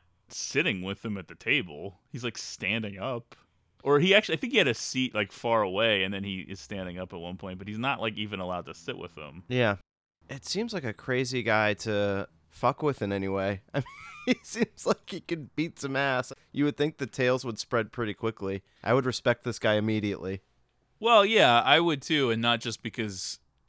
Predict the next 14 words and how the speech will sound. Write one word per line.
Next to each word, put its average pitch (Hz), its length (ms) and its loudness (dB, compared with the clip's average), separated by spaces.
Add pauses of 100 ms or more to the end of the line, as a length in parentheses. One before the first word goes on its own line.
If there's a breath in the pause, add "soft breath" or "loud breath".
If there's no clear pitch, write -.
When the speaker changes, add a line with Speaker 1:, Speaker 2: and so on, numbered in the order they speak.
Speaker 1:
he 113 140 -6
could 95 180 -6
beat 107 160 0
my 92 140 -2
ass, 135 260 4
but 98 160 4
because 104 260 0
I'm 101 120 -2
not 98 180 0
a - 20 -6
Speaker 2:
<laughs> - 20 -6
Speaker 1:
racist. 131 480 -2
Speaker 2:
Well, 113 220 2
Speaker 1:
But, 135 220 4